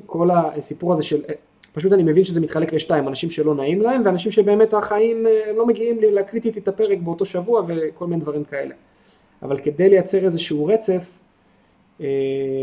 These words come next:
הייתי שמח ממי ששומע, אה, ורוצה להקל-, להקליט, ואני במטרה להגיע לכולם, אני לא יודע כמה אני אחזיק, אבל, אבל השאיפה שלי להגיע לכולם, הייתי רוצה לפחות לעצמי לנסות ל-,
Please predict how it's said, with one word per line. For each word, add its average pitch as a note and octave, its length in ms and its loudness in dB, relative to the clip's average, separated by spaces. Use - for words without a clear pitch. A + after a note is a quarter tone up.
הייתי E3+ 160 -4
שמח F3+ 380 0
ממי D#3+ 220 0
ששומע, D#3+ 680 -2
אה, C3 200 -6
ורוצה C3+ 340 -4
להקל-, E3 220 -2
להקליט, A#2 500 -2
ואני C#3+ 180 0
במטרה D#3+ 360 2
להגיע F#3+ 240 8
לכולם, D#3 460 4
אני C3+ 100 -4
לא D3+ 60 2
יודע E3+ 140 2
כמה F3 220 2
אני E3 140 2
אחזיק, F#3+ 340 2
אבל, C#3 260 -6
אבל C3+ 540 -8
השאיפה D3 380 -4
שלי F3+ 180 2
להגיע D3+ 260 0
לכולם, F#3+ 460 0
הייתי E3 200 0
רוצה D#3+ 240 2
לפחות F3 320 -2
לעצמי G#3+ 360 2
לנסות F3 340 0
ל-, E3 160 2